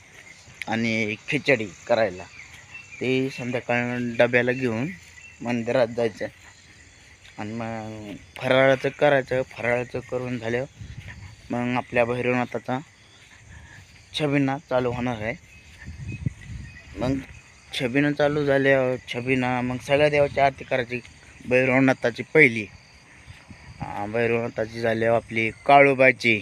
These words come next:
काळूबाईची आणि खंडोबाची दोन, दु-, दुसरी. आणि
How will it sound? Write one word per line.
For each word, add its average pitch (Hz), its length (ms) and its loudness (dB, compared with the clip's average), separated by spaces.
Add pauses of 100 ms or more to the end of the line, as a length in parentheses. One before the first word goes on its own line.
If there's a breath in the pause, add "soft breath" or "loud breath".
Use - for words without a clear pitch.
(140)
काळूबाईची 123 380 4
आणि - 160 -2
खंडोबाची 127 420 4
दोन, 107 540 -2
दु-, 117 180 -2 (140)
दुसरी. 127 400 2 (800 loud breath)
आणि 120 160 -4